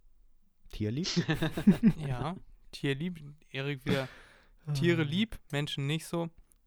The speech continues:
Speaker 1: Aber es gibt Sachen, die, die müssen einfach nicht sein. So einen Elefanten umbringen, nur um seine Stoßzähne zu kriegen. Oder, ähm, Tiger umbringen, nur um seine Pfoten zu kriegen. Ja, das sind Sachen, die, die, die macht man nicht. Und das würde ich dann halt verhindern wollen.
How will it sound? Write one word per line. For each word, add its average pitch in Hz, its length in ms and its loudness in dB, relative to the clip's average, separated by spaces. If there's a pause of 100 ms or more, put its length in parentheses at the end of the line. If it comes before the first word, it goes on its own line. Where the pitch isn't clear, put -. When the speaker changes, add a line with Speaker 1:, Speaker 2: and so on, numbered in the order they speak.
(380)
Speaker 1:
Aber 113 280 0
es 123 200 -6
gibt 147 200 -6
Sachen, 135 260 0
die, 127 180 0
die 120 120 -2
müssen 131 260 0
einfach 90 300 0
nicht 85 180 -4
sein. 80 300 -2
So 95 240 0 (260)
einen - 80 -4
Elefanten 110 560 -2
umbringen, 135 580 0
nur 120 160 2
um 117 120 2
seine 117 260 2
Stoßzähne 101 920 -2
zu - 160 -8
kriegen. 80 420 -4
Oder, 87 320 -2 (340)
ähm, 98 500 0
Tiger 123 440 0
umbringen, 117 480 4
nur 120 160 2
um 123 100 2
seine 113 240 2
Pfoten 143 420 -2
zu - 140 -4
kriegen. 87 380 -4 (240)
Ja, 98 80 0
das 113 140 0
sind 104 120 0
Sachen, 110 320 2
die, 101 320 -4
die, 95 360 -8
die 82 140 -8
macht 117 220 2
man 95 160 2
nicht. - 240 -8 (400)
Und 87 140 -6
das - 180 -2
würde 104 140 2
ich - 80 -8
dann 92 120 0
halt 87 140 -2
verhindern 87 440 -2
wollen. 64 220 -10